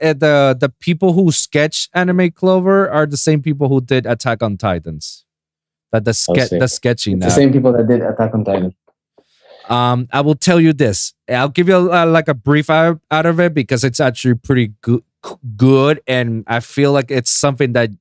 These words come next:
Speaker 1: you can actually gravitate towards it. It's basically about this boy who, who lives in this world that, that's all filled with magic and power, you know? And it's all surrounded by kingdoms and,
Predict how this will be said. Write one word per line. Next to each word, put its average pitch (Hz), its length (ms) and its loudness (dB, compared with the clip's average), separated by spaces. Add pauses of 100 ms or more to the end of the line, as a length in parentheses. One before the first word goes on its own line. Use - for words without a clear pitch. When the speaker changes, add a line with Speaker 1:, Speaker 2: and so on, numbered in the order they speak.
(120)
Speaker 1:
you 123 160 -2
can 117 320 -2
actually 110 300 -2
gravitate 104 640 -2
towards 85 320 -6
it. 80 180 -8
It's 110 240 -2
basically 151 480 -2
about 127 340 0 (460)
this 135 240 2
boy 135 640 2 (160)
who, 117 640 0 (920)
who 151 120 2
lives 185 300 2
in 202 120 2
this 185 180 2
world 139 460 0
that, 131 240 -2 (500)
that's 147 200 0
all 170 220 2
filled 165 300 2
with 135 160 0
magic 123 560 -4
and 98 180 -8
power, 110 520 0
you 92 180 -6
know? 113 300 0 (400)
And 110 100 -2
it's 110 140 -2
all 135 100 0
surrounded 135 580 0
by 117 140 -2
kingdoms 123 800 -2
and, 104 520 -2